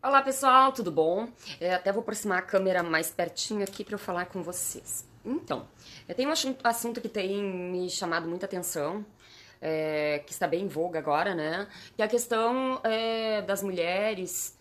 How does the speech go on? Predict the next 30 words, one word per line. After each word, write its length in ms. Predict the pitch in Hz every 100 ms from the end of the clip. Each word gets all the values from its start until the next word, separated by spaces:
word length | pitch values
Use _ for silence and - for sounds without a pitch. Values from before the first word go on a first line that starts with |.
| - -
é, 760 | 156 156 151 151 147 147 143 139
da 120 | 147
violência 360 | 170 160 175
doméstica 400 | 170 160 170 -
contra 220 | - 165 165
as 80 |
mulheres, 480 | 151 151 165 196 - - -
que 120 | -
isso 160 | 220 220
sempre 320 | - 208 202
existiu, 440 | 196 220 - 135 - -
né? 340 | 135 175 220 - - -
O 80 | 190
que 100 | 202
ocorre 300 | 220 220 233
é 20 |
que 160 | 240 254
hoje 480 | 208 208 208 247 - - -
estão 260 | 190 208
falando 440 | 196 202 190 208 - -
mais 460 | 131 160 175 151 143
sobre 340 | - 147 135
isso, 200 | 123 -
as 80 | -
pessoas 380 | 151 - 170 175
estão, 440 | - 196 196 202 - - - -
é, 640 | 180 175 170 165 156 - - - - -
é, 220 | 170 165
divulgando 680 | 147 165 185 175 240 220
mais. 480 | 175 156 - - -